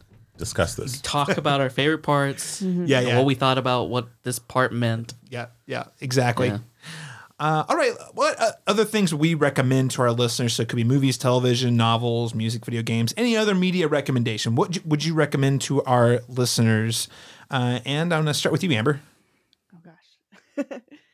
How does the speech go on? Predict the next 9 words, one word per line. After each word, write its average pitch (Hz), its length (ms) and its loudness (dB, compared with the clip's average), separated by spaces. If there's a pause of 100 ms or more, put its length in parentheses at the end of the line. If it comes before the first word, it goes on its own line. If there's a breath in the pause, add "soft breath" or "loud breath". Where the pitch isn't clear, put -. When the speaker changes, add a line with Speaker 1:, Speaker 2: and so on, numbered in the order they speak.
(420 soft breath)
Speaker 3:
Um, 220 400 4
so 240 300 4
I 226 200 4
immediately 202 360 4
just 170 160 -8
thought 165 220 -2
of 185 240 -4
other 170 420 0
anime. 180 680 -4